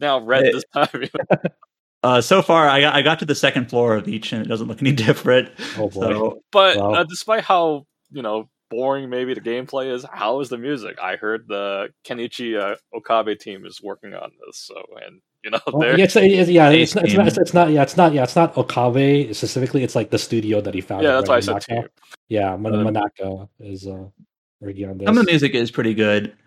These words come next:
Speaker 4: Um, Spe-, I actually specifically like the shop musics. There, there's several shops in the game. Uh, one's got, like, this sort of, like,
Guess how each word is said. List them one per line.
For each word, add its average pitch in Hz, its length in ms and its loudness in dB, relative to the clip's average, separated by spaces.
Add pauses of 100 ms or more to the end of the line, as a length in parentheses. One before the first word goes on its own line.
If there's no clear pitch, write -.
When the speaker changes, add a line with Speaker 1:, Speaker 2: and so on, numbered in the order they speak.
(160)
Speaker 4:
Um, 107 640 -2 (1200)
Spe-, 160 240 2
I - 100 4
actually 233 220 2
specifically 170 440 -2
like 139 160 -2
the 120 80 -4
shop 98 320 -8
musics. 151 460 -6
There, 135 200 -4
there's 127 200 0
several 143 220 2
shops 113 320 -2
in 110 60 0
the 107 80 0
game. 98 280 -4 (500)
Uh, 110 400 2
one's 160 260 4
got, 226 120 4
like, 175 180 4
this 135 160 2
sort 127 160 2
of, 139 120 6
like, 113 320 4